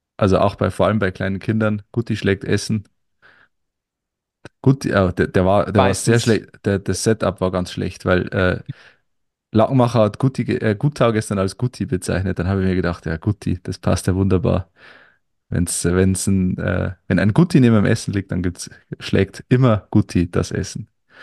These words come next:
Speaker 2: Ja, wobei
Speaker 1: Ja.
Speaker 2: ich sagen muss, bei meinem Sohn ist es eher der Fruchtriegel, aber gut.
Speaker 1: Aber ist ja auch ein Gutti.
Speaker 2: <laughs> Ist auch ein Gutti, ja. Aber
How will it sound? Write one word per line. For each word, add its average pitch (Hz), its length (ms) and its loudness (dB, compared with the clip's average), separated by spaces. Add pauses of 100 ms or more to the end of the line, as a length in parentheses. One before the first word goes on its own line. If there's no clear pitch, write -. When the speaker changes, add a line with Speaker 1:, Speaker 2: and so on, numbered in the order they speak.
(480)
Speaker 2:
Ja, 151 120 0
wobei 151 160 4
Speaker 1:
Ja. 127 40 -2
Speaker 2:
ich 123 80 -2
sagen 131 200 0
muss, 139 140 -4
bei 123 140 -2
meinem 123 220 -2
Sohn 131 160 -4
ist 120 80 -2
es 120 120 -4
eher 92 100 -6
der 113 120 -2
Fruchtriegel, 107 560 -6 (100)
aber 107 220 -2
gut. 113 200 -2 (260)
Speaker 1:
Aber 90 100 -2
ist 90 40 4
ja 80 80 4
auch 98 100 0
ein 110 80 -2
Gutti. 101 380 4 (260)
Speaker 2:
<laughs> - 260 -20
Ist - 160 -18
auch - 180 -8
ein 131 120 -10
Gutti, 113 320 -12
ja. 95 240 -10 (920)
Aber 113 480 2